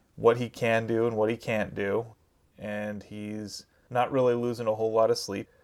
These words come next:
He knows that he has friends who can help him out,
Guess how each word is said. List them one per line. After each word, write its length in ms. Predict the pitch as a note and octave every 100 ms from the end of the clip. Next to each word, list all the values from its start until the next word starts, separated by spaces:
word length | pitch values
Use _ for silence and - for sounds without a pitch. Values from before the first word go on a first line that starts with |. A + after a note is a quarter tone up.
| _ _ -
He 100 | A2
knows 320 | G#2+ A2 G#2
that 180 | G#2+ F#2+
he 120 | G#2+
has 300 | A2 G#2+ G#2
friends 440 | - A2 A#2+ A#2+ -
who 120 | A2
can 160 | A2+
help 200 | G#2+ A#2+
him 120 | C3 A2
out, 320 | F#2+ G#2